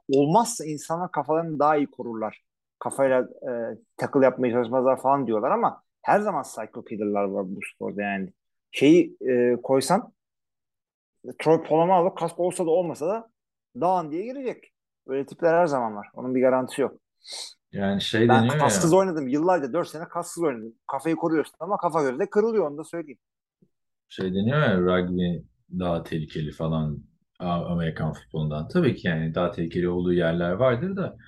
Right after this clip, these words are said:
Speaker 2: şöyle bir görüş de var. İşte rugby Amerikan futbolunun kasksız oynandığı, delikanlıların oynadığı falan. Hayır, bu kasklar yüzünden, bu shoulder pad'ler yüzünden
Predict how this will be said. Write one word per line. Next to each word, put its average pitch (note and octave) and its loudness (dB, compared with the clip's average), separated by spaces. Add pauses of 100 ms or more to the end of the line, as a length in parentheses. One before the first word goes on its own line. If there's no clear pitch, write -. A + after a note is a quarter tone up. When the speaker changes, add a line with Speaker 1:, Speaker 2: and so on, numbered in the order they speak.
(320)
Speaker 2:
şöyle A2 0
bir A2 2
görüş - -2
de F2+ -2
var. D#2+ -6
İşte D#2+ -4 (840)
rugby A#2+ 6
Amerikan A#2+ 6
futbolunun A#2 0
kasksız A2+ -4
oynandığı, A2 0
delikanlıların A#2 2
oynadığı F2 -4
falan. F2+ -8
Hayır, G#2+ 0
bu F2+ -12
kasklar D3+ 0
yüzünden, G2 -4
bu F#2 -10
shoulder A#2+ -2
pad'ler D#3+ 0
yüzünden F#3 -4